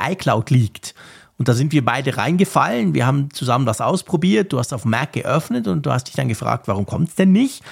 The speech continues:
Und dann kam dann mal eine Meldung, „Hey, willst du das über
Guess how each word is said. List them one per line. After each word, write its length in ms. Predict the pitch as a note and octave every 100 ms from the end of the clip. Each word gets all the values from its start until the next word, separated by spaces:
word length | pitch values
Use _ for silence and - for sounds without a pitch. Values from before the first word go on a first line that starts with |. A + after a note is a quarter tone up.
| - - -
Und 160 | - C3+
dann 260 | C#3 F3+ F3+
kam 220 | D3+ D#3+
dann 180 | D#3 D3
mal 80 |
eine 140 | C#3 C#3+
Meldung, 400 | B2+ D#3 D3 C3+
„Hey, 260 | C3 F3
willst 300 | C3 C#3 -
du 20 | -
das 160 | C3
über 220 | - B2+